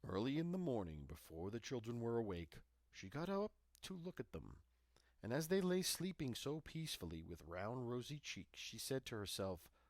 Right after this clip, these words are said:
What a feast I shall have! Then she grasped Hansel with her withered hand, and led him into a little stable, and shut him up behind a grating. And call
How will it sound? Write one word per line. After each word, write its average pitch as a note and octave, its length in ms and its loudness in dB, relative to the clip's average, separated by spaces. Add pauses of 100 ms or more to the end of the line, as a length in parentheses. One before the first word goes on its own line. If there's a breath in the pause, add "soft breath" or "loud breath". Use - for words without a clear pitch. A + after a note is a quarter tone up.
(120)
What F#3+ 220 -2
a C#4 100 2 (180)
feast - 420 0
I C2+ 140 -6
shall - 320 -4
have! G1+ 380 -8 (1700 soft breath)
Then C#3+ 320 4
she F#3+ 220 -2
grasped C3+ 540 2
Hansel A#2+ 680 0 (180)
with G2 180 -6
her F#2+ 120 -4
withered F#2 360 -2
hand, D#2+ 460 -2 (400 loud breath)
and A#2+ 180 0
led F3+ 140 4
him G3 160 0
into F#3+ 300 0
a - 20 4
little B2+ 280 2
stable, - 640 0 (360 soft breath)
and G2+ 140 -2
shut - 300 -2
him F3 280 0
up G#2 100 0 (100)
behind G2 440 -2
a G#2 60 0
grating. E2+ 520 -2 (1300 soft breath)
And F2+ 220 0
call C#3 580 0